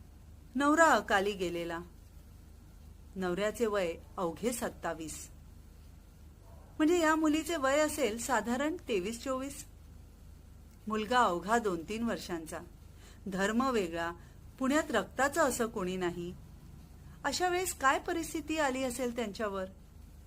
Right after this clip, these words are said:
पूर्वापार एक गोष्ट महत्वाची आहे. प्रत्येक पिढीत स्त्री ही पुरुषापेक्षा मानसिक आणि शारीरिक जास्त सक्षम असते.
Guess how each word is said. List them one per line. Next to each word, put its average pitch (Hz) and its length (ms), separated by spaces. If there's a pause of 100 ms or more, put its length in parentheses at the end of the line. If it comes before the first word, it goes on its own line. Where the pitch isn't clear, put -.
(720)
पूर्वापार 349 560
एक 294 420
गोष्ट 294 280
महत्वाची 190 680
आहे. 143 80 (920)
प्रत्येक 190 560
पिढीत 190 320 (400)
स्त्री 226 560 (480)
ही 226 80
पुरुषापेक्षा 208 1000 (400)
मानसिक 190 580 (240)
आणि 196 220
शारीरिक 180 560 (340)
जास्त 190 300
सक्षम 190 520
असते. 175 460